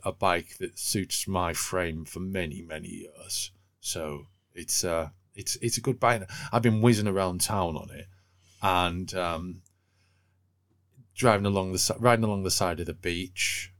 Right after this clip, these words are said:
and up under, up, under bridges and over bridges. You know, you can't do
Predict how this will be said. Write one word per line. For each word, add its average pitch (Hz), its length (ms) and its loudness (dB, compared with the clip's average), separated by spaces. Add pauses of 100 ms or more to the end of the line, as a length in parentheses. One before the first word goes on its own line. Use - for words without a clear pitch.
(160)
and 78 320 -14 (500)
up 104 80 -8 (240)
under, 110 300 2 (200)
up, 110 100 -16 (840)
under 143 240 10
bridges 120 460 10
and 101 80 0
over 101 300 4
bridges. 95 640 0
You 127 80 0
know, 113 100 2
you 135 160 0
can't 175 220 4
do 127 260 4